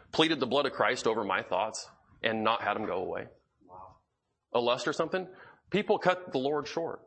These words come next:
Speaker 1: Plead the blood of Christ over some stuff, you know? Like, there was an old preacher one time, he, he was preaching about the blood of Christ all the time. You know, if you just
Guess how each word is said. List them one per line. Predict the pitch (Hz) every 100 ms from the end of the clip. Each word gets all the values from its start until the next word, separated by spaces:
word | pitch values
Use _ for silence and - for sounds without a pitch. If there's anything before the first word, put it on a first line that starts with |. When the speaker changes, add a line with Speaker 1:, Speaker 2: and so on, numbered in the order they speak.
| _ _ -
Speaker 1:
Plead | 196 247
the | 220
blood | 208
of | 208
Christ | 165 208 -
over | 147
some | 127 101
stuff, | - - - -
you | 117
know? | 139 160 - - - - - - -
Like, | -
there | 156
was | 190
an | 175
old | 180
preacher | 180 185 175
one | 151 143
time, | 143 143
he, | 135 104 98 - - - _ _ - -
he | 175
was | 175
preaching | - 180 170
about | 151
the | 131
blood | 143
of | 143
Christ | 151 139
all | 143
the | 135
time. | 147 113
You | 110
know, |
if | 113 123
you |
just | 127 110